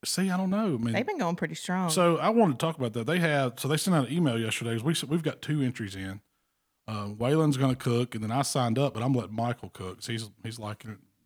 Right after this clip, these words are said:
Speaker 1: He's lo-, he loves cooking S C A, so he's gonna cook that.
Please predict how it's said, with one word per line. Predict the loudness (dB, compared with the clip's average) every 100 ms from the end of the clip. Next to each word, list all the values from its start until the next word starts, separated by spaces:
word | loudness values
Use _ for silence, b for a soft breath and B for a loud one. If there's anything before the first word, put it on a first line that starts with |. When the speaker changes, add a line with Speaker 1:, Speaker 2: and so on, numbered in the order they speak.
| _ _ _ -10
Speaker 1:
He's | -10
lo-, | -8 -8
he | -6
loves | -6 -6
cooking | -8 -10 -10
S | -10
C | -8
A, | -8 -8 -8
so | -6
he's | -6
gonna | -8
cook | -10 -12
that. | -10 -8 -8